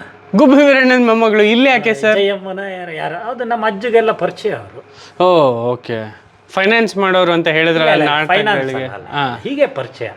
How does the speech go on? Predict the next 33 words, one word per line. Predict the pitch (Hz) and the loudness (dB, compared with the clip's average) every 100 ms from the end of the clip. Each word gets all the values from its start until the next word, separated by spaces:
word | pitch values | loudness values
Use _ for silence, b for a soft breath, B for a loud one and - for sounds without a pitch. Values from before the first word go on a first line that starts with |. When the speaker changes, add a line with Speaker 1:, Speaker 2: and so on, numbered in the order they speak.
| - | -6
Speaker 1:
ಪರಿಚಯ. | 139 127 - 123 113 - - | -4 -4 -2 -2 -2 -8 -2
Speaker 2:
ಸಹಕಾರ | 208 254 294 294 277 | 0 0 0 2 2
ಕೊಡೋರು | 269 254 220 | 2 2 2
ಎಲ್ಲದಕ್ಕೂ | 180 175 202 196 202 | 0 2 0 0 -4
ನಮ್ಮ | 190 151 147 | -6 -4 -6
ಅಜ್ಜ. | 143 | -6
Speaker 1:
ಹಾ. | 143 120 190 269 175 165 160 139 - | -8 -6 -8 -10 -4 -2 0 -2 -6
Speaker 2:
ಇಲ್ಲಿ | 277 - | -14 -10
ಛತ್ರ | 254 - | -10 -2
Speaker 1:
ಬನ್ನಿ | 165 170 | 2 2
Speaker 2:
ಗಿತ್ರ | 151 160 | 0 -4
Speaker 1:
ಸರ್. | 254 | -4
Speaker 2:
ಎಲ್ಲ | 220 226 | -6 -4
ಇತ್ತು | 240 208 - | -6 -6 -8
ಇವ್ರೆ. | 156 131 | -14 -12
Speaker 1:
ಹಾ, | - - - 190 185 | -16 -20 -4 0 0
ಹಾ, | 156 175 | 0 -2
ಹಾ. | 160 165 151 - | -2 -4 -6 -8
Speaker 2:
ನೀವು | 226 226 | -16 -14
even, | 233 262 240 214 | -12 -12 -10 -10
ಆ, | 196 | -8
ಕೆಳದಿ | 190 190 202 240 269 262 | -10 -10 -8 -8 -10 -4
ಕಾಲದಲ್ಲಿ | 247 240 233 240 233 233 226 220 214 208 | 0 0 -2 -8 -8 -6 -6 -6 -6 -8
ಬರ್ತಿದ್ದಂತ | 196 202 208 214 214 208 208 | -10 -10 -12 -10 -10 -8 -6
ಪಂಡಿತರು | 196 190 - 247 254 - - | -6 -4 -4 -6 -6 -8 -8
Speaker 1:
ಹ್ಮ್. | 135 - - 196 175 135 _ _ - | -10 -6 0 4 4 0 _ _ -12
Speaker 2:
ಕೇರಳದಿಂದ | 202 214 208 202 180 160 123 - - | -8 -4 -4 -4 -8 -12 -12 -14 -4
Speaker 1:
ಹ್ಮ್. | 202 202 151 | 2 2 0
Speaker 2:
ಈ | 151 143 135 123 _ _ _ _ _ _ _ _ _ - - - - - | -6 -18 -20 -20 _ _ _ _ _ _ _ _ _ -20 -20 -20 -20 -8
ಕೆಳದಿ | 160 175 190 | -2 -2 -2
ಸೋಮಶೇಖರ | 185 180 180 180 185 180 175 | -4 -6 -8 -8 -10 -8 -8
ನಾಯಕನಿಗೆ | 170 170 170 165 160 135 113 143 170 | -8 -10 -12 -16 -10 -8 -6 -6 0
Speaker 1:
ಹ್ಮ್. | 175 165 | 2 2